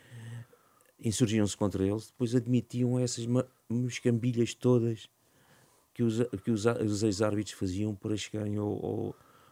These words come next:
ao lugar de topo, a dirigentes. A arbitragem ficou entregue ao, aos árbitros. Entregou-se a ex-árbitros. A arbitragem portuguesa hoje sofre as consequências disso.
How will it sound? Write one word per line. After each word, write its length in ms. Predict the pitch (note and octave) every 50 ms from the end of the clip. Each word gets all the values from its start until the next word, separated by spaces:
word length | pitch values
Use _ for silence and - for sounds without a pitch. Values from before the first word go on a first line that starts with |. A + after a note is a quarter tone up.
| _ _
ao 120 | - G#2
lugar 220 | G#2+ F#2+ F#2 G#2+ G2
de 100 | F#2 - _
topo, 380 | - A2 A2+ G#2+ - - - F#2
a 40 | F#2
dirigentes. 840 | F2 F#2 G2 F#2 F#2+ F#2+ F#2+ G#2 G2+ G2+ F#2+ F2 - - - - _ _ _ _ _ _ _ _ _ _ _ C3 B2+ A#2+ A#2 - - - - - - - _ _ _ _ _ _ _ _
A 60 | -
arbitragem 460 | A#2 A2+ A2 G#2+ - A2+ A#2 G#2 A2 G#2
ficou 200 | - G#2 - A2
entregue 300 | G2+ G2+ G#2 G2+ F#2+ G2+
ao, 220 | G2+ G2+ G#2+ - _ _ _ _ -
aos 240 | - - G#2+ G#2 G#2
árbitros. 500 | G#2 G2+ F#2+ F#2 F2+ F2 F2 F2+ - - - _ _ _ _ _ _ _ _ _ _ _ _ _ _ _ _ _ _ _ -
Entregou-se 540 | G2+ F#2 A2+ G#2+ F#2 G2+ G2 - F2+ F2+ F#2+
a 80 | F#2+
ex-árbitros. 640 | F#2+ F#2+ F2+ F2 F#2 F2+ F2+ E2 D#2+ E2 - - - - _
A 60 | - G#2
arbitragem 460 | G#2+ G#2+ G#2+ F#2+ G2 G#2+ F#2+ G2 G2
portuguesa 460 | F#2+ - - - - G2 G2 F#2 F#2+
hoje 280 | F#2+ G2 G2+ G2 F#2 -
sofre 460 | - - - - F#2 F2+ - - F2+
as 80 | F2+
consequências 600 | - - F#2+ F2 - - F2+ F2 D#2 F2+ G2 F#2+ E2+
disso. 340 | F2 E2+ D#2 - - -